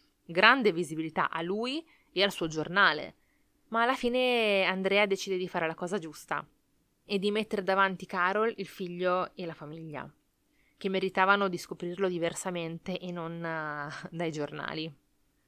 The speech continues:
Decide quindi di non dare lo scoop e prepara un dossier da consegnare agli inquirenti con tutta la sua ricerca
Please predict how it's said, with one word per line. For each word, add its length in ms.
Decide 440
quindi 220
di 140
non 160
dare 180
lo 80
scoop 640
e 80
prepara 360
un 120
dossier 520
da 160
consegnare 600
agli 120
inquirenti 800
con 280
tutta 320
la 100
sua 140
ricerca 680